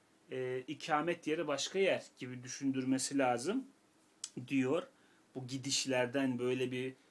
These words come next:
varlık telakkisi de yüklenmek gerekir diye bize öğretiyor sekizinci esas. Dokuzuncu esas, hem anlarsın ki öyle bir Rahman, öyle bir alemde, öyle has ibadına, öyle ikramlar edecek.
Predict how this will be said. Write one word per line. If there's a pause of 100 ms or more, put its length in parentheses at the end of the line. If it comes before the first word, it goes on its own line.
(140)
varlık
telakkisi
de
yüklenmek
gerekir
diye
bize
öğretiyor
sekizinci
esas. (520)
Dokuzuncu
esas, (280)
hem
anlarsın
ki
öyle
bir
Rahman,
öyle
bir
alemde, (440)
öyle
has
ibadına,
öyle
ikramlar
edecek.